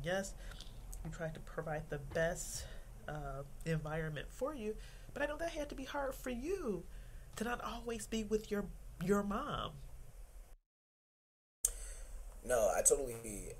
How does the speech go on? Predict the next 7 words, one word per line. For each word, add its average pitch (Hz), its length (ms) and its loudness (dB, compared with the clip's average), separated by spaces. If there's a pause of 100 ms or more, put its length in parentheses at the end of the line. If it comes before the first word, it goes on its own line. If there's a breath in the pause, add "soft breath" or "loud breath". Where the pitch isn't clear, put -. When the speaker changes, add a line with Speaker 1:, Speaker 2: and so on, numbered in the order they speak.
Speaker 2:
I, 107 180 6 (120)
I, 107 380 4
I 101 40 4
felt - 520 4
that, 80 320 -2 (200)
um, 82 260 -4 (2750)
and 104 280 6